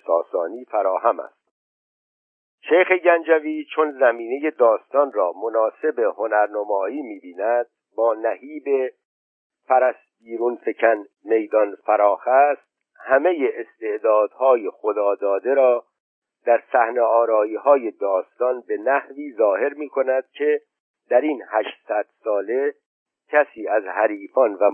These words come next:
مدعیان با همهٔ تلاش‌ها نتوانسته به گردش برسد. اما در سرودن منظومهٔ لیلی و مجنون بیش از میل دل شاعر اطاعت فرمان شاهانه منظور است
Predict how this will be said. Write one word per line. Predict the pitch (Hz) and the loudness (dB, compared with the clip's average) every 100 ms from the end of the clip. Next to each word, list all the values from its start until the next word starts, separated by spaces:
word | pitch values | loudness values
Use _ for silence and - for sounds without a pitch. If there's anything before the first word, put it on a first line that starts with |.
| 98 | 0
مدعیان | 98 _ 104 101 98 120 135 131 - | -6 _ -2 -2 2 4 4 0 2
با | 113 | 4
همهٔ | 107 120 127 151 135 | 4 -2 -4 -4 -4
تلاش‌ها | - 107 101 101 95 - 120 139 139 _ _ _ - | -4 -4 -2 -2 -4 -2 0 0 -2 _ _ _ 0
نتوانسته | 135 - 90 85 85 82 - 80 | 0 0 -8 -8 -12 -16 -16 -14
به | 85 | -8
گردش | 98 90 85 76 - - | -2 -2 -2 -12 -14 -18
برسد. | - _ _ _ _ _ _ _ _ _ _ _ - | -18 _ _ _ _ _ _ _ _ _ _ _ 0
اما | 160 208 | 4 6
در | 196 156 - | 8 6 4
سرودن | 156 151 165 196 | 0 4 4 4
منظومهٔ | 180 147 135 135 151 170 | 4 4 2 -2 0 2
لیلی | 151 135 120 120 | 2 0 0 -2
و | |
مجنون | 117 113 117 120 147 160 160 - _ 131 | 0 0 0 -2 -2 -2 -2 -6 _ -18
بیش | 175 - | -14 -2
از | 135 117 | 0 0
میل | 120 147 147 117 | -4 -2 -2 -4
دل | - 107 107 101 - | -4 -6 -4 -6 -2
شاعر | 110 101 127 147 151 135 - | 2 2 2 0 2 0 -6
اطاعت | 131 - 120 113 135 151 165 | -8 -2 2 2 2 -2 -2
فرمان | - 120 107 117 139 151 - | 0 0 0 2 2 2 -2
شاهانه | 120 98 104 107 135 | 0 2 2 0 0
منظور | 110 82 78 78 71 | 0 -2 -6 -18 -16
است | 52 | -18